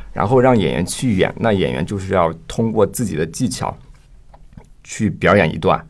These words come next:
那么我们观众当然就是能看到的就仅仅只是演员的技巧而已，所以会有很多那种技巧很高的，我们很明显就能看出他很厉害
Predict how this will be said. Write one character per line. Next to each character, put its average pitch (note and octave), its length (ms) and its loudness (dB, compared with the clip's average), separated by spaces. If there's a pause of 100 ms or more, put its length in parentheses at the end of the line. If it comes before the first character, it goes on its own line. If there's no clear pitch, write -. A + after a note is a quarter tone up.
(280)
那 B2 160 2
么 G2 120 4
我 E2 120 0
们 D#2 120 -2
观 G#2+ 220 2
众 F#2+ 100 0
当 A2 180 6
然 G2 100 4
就 F2 100 -6
是 E2+ 180 -6
能 F2 160 -4
看 G#2+ 240 2
到 E2+ 100 0
的 E2+ 120 -6
就 D#2+ 140 -10
仅 E2 260 -6
仅 F2+ 160 -4
只 - 140 -12
是 D#2+ 220 -8
演 D#2 200 -8
员 - 140 -10
的 E2+ 100 -6
技 - 180 -8
巧 - 180 -8
而 - 240 -8
已， - 40 -14 (360)
所 - 220 2
以 A#2 120 4
会 A2+ 160 2
有 F#2 100 6
很 E2 220 -2
多 F2+ 500 0 (400)
那 G2 160 -6
种 A1+ 400 -8 (260)
技 A2 140 -6
巧 F2+ 140 -4
很 E2+ 140 -6
高 F#2 220 2
的， F2+ 80 2
我 D2+ 120 -4
们 D#2+ 160 -6
很 D#2+ 100 -6
明 D2+ 340 -2
显 G2 160 -2
就 E2 120 -4
能 D#2 100 -4
看 E2 180 -6
出 E2 140 -10
他 F2+ 100 -6
很 D2+ 200 -8
厉 F#2 160 -2
害 C#2+ 100 -8